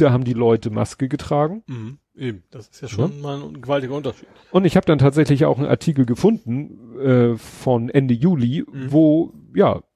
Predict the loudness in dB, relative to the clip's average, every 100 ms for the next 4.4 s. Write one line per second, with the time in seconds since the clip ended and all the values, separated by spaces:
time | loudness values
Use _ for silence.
0 | _ -14 -8 0 2 2 0 0 -4 -2
1 | -2 0 0 0 -2 -2 0 0 -2 0
2 | 2 2 0 -2 -4 -2 -2 -2 -2 0
3 | -2 0 -2 -2 -4 -6 -4 -6 -2 0
4 | 2 2 -2